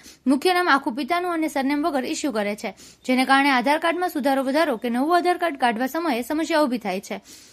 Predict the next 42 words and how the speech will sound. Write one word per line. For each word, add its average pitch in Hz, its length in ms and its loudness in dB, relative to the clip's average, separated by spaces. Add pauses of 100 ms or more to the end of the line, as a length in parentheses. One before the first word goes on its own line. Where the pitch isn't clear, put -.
(140)
આધાર 339 200 2
કાર્ડ 370 180 4
બનાવનાર 349 440 0
આવા 262 200 4
સમયે 294 320 -2
કહે 277 220 -2
છે 302 160 -6
કે 320 120 -4
હવે 254 160 0
જન્મ 247 240 0
પ્રમાણપત્રમાં 320 680 -4
આખું 269 260 0
નામ, 302 160 0
મુખ્ય 247 300 -4
નામ, 349 220 -2
તેના 285 200 -2
પિતાનું 311 380 -4
નામ 359 200 -2 (420)
અને 269 280 2 (240)
અટક 359 260 4
હોય 320 200 2
તો 370 180 2
જ 320 60 0
આધાર 285 260 4
કાર્ડ 285 180 0
નવું 262 220 2
બને, 247 260 2 (320)
તે 349 100 4
સુધારો 349 340 4
રહી 311 220 4
શકે. 214 300 -6 (300)
હવે 302 140 2
પ્રજાને 311 420 2
તો 339 100 2
આમાં 320 300 2
સુડી 320 340 -2
વચ્ચે 339 240 -2
સોપારી 302 400 0
જેવી 277 200 -2
દશા 262 260 -2
થઈ 294 220 0
છે. 202 200 -6